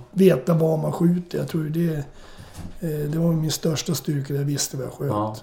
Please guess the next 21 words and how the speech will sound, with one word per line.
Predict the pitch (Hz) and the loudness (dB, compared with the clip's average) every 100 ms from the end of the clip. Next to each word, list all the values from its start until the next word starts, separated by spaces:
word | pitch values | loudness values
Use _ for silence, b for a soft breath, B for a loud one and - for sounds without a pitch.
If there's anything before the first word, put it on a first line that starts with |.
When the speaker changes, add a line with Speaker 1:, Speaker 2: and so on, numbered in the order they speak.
| - | -10
Speaker 1:
Vill | 156 | -6
jag | 143 139 | -6 -2
skjuta | 151 143 196 | -4 0 2
i | |
krysset | 185 147 - 143 | 2 -2 -4 -6
så | 139 | -4
sköt | 156 | -2
Speaker 2:
Hur | 156 | 2
blev | 180 170 | 2 4
Speaker 1:
jag. | 156 | 4
Speaker 2:
du | |
bra, | 160 143 | 4 2
så | 143 | 0
bra | 135 143 - 135 135 | 0 0 0 -4 -4
skytt | 165 - | -6 -8
då? | - - - | -14 -12 -6
Speaker 1:
Träna | 139 - | -6 -6
mycket. | - - - | -10 -12 -8
Speaker 2:
Träna | 104 98 | -4 -2
mycket. | 95 - | -4 -8
Speaker 1:
Ja. | - - | -12 -14